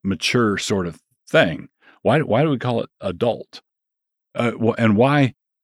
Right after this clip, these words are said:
why on earth would we say that a woman who works all the time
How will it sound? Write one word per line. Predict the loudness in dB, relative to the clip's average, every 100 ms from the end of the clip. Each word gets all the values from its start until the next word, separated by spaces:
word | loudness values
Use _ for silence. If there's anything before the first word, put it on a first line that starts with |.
| _ _ _ _
why | -6 0 2 2
on | 2 2
earth | 2 2 0
would | -4
we | -2 -2
say | -2 -2 -2 -4 _ -20 _ -2
that | 2
a |
woman | 4 4 4 2
who | 0
works | 0 2 2 -2 -8 -8 _ _ _ _ _ _ _
all | 2 4
the | 2
time | 0 -2 -2 -6